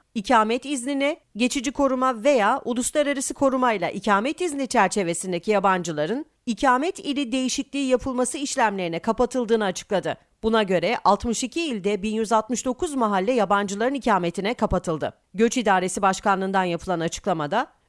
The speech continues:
"Ülkemizde çeşitli bölgelerdeki yabancı yoğunluğu göz önünde bulundurularak bakanlığımızca daha önce belirli illerimizdeki yedi yüz seksen bir mahalle yeni doğan ve çekirdek aile birleşimi dışında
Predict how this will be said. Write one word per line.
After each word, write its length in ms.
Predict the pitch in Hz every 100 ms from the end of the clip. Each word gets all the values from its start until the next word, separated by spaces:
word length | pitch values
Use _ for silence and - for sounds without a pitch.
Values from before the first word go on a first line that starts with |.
| -
"Ülkemizde 680 | 233 262 208 190 160 220 -
çeşitli 440 | 269 240 285 370
bölgelerdeki 720 | 330 311 262 262 254 240 262 349
yabancı 580 | 349 269 240 240 254 330
yoğunluğu 560 | 311 277 262 269 320
göz 200 | 277 277
önünde 400 | 269 262 262 294
bulundurularak 800 | 262 269 247 254 233 160 131 _ _ -
bakanlığımızca 1000 | 196 202 220 220 269 294 294 214 190 277 -
daha 240 | 220 254
önce 320 | 269 233 262 220
belirli 320 | 233 240 269
illerimizdeki 880 | 269 240 220 196 175 180 170 185 - _ -
yedi 240 | 185 208
yüz 140 | 247 269
seksen 500 | 269 254 - 254 254
bir 120 | 320
mahalle 640 | 262 214 190 160 175 285 - -
yeni 340 | 185 247 320
doğan 320 | 269 247 226 220
ve 140 | 226
çekirdek 520 | 226 240 269 247 302
aile 340 | 269 220 220 196
birleşimi 480 | 202 208 254 247
dışında 460 | 208 - 175 147 104